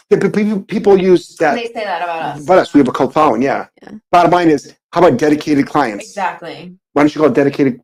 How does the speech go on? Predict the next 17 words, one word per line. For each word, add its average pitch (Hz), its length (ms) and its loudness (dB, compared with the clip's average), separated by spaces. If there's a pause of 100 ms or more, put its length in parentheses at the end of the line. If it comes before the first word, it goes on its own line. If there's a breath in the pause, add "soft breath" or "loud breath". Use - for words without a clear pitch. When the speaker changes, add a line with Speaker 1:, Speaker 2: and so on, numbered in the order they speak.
Speaker 1:
followers? 135 600 0
Speaker 2:
I 247 60 -10
know. 226 120 -8
I'm 254 260 -10
just 440 220 -8
joking. 233 400 -10
That's 196 180 -18
fine 208 140 -6
Speaker 1:
I 147 40 2
know. 127 140 2
Speaker 2:
if 98 60 -6
they 190 60 -14
have 185 100 -16
a 185 60 -20
cult 185 260 -10 (200)
Speaker 1:
Yeah. 123 140 2
Speaker 2:
following. - 200 -16